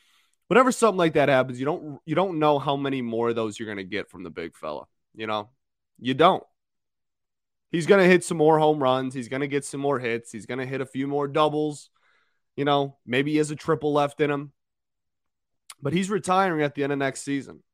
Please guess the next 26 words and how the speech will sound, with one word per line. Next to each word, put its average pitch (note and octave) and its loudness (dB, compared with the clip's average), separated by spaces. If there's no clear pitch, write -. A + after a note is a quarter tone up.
That's, - -6
that's C3 -2
curtains C#3 -2
on A2+ -4
a - -8
first C3+ -4
ballot C3+ 4
Hall B2+ 2
of B2+ -6
Fame B2 -4
career. A#2 -4
And, A2+ -2
you C#3 -2
know, D#3 2
how D3 2
many D#3+ 0
walk-offs C#3 0
in C#3 -8
Comerica C3 -6
Park C#3 -2
does A2 -10
he A#2 -6
have A#2+ -2
left A#2+ -4
in C#3 -8
him? A2+ -14